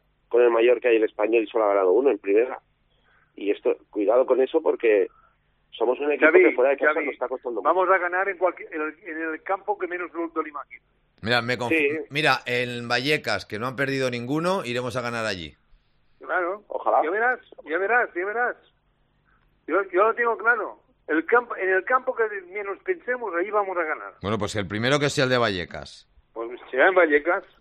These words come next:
Speaker 2: será en Vallecas, que hemos ganado varias veces en Vallecas.
Speaker 3: Sí, sí, pero hace tiempo que no, ¿eh?
Speaker 2: Es igual, pero
Speaker 3: El año pasado
Speaker 2: la
Speaker 3: fue el, el equipo que nos dio,
Speaker 2: Sí,
Speaker 3: bueno, el,
Speaker 2: ganó
Speaker 3: ellos
Speaker 2: dos
Speaker 3: y el
Speaker 2: partidos.
Speaker 3: Girona.
Speaker 2: Nos ganó los dos partidos.
Speaker 3: Los dos
Speaker 2: Pero
Speaker 3: partidos.
Speaker 2: este año, este año vamos a ganar.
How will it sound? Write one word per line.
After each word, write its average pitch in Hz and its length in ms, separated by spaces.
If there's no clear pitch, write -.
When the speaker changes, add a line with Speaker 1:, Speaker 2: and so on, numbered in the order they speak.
Speaker 2:
será 123 140
en 151 80
Vallecas, 147 420
que 151 80
hemos 151 160
ganado 151 240
varias 151 260
veces 165 300
en - 80
Vallecas. 117 300
Speaker 3:
Sí, 104 80
sí, 107 140
pero 113 180
hace 101 180
tiempo 95 260
que 90 120
no, 117 180
¿eh? 139 180
Speaker 2:
Es 185 160
igual, 240 400
pero 190 140
Speaker 3:
El 185 80
año 135 220
pasado 139 400
Speaker 2:
la 175 80
Speaker 3:
fue 170 180
el, 160 140
el 139 160
equipo 123 880
que 110 160
nos 107 160
dio, 110 720
Speaker 2:
Sí, 120 240
Speaker 3:
bueno, 120 220
el, 127 160
Speaker 2:
ganó 135 120
Speaker 3:
ellos 170 160
Speaker 2:
dos 175 80
Speaker 3:
y - 20
el 165 60
Speaker 2:
partidos. 135 260
Speaker 3:
Girona. 117 300
Speaker 2:
Nos 123 140
ganó 135 360
los 135 80
dos 139 100
partidos. 131 140
Speaker 3:
Los 104 80
dos 127 140
Speaker 2:
Pero 123 140
Speaker 3:
partidos. 151 380
Speaker 2:
este 190 140
año, 202 120
este 180 220
año 220 160
vamos 220 260
a 190 100
ganar. 160 320